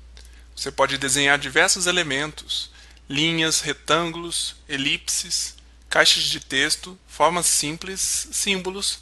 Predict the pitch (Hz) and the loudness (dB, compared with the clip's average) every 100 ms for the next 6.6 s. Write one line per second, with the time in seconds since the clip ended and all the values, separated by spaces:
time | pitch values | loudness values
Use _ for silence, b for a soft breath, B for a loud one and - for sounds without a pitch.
0 | b b b - - - 160 160 160 - | b b b -12 -4 2 4 2 2 4
1 | - 147 151 160 156 - - - - - | 4 2 0 -2 -4 -6 -8 -16 -20 -10
2 | 170 147 - - - - 120 - _ _ | -4 -4 -2 0 -2 -4 -12 -18 _ _
3 | - 220 214 170 139 139 151 135 147 - | 0 2 2 2 4 6 6 2 -6 -10
4 | 180 202 190 156 139 - 143 135 135 139 | -10 -8 -6 -6 -6 -6 -8 -8 -6 -4
5 | 127 143 147 - 147 127 139 156 160 147 | -2 -4 -4 -6 -6 -2 0 0 0 -2
6 | 131 131 127 127 143 185 | -4 -4 -4 0 -2 -4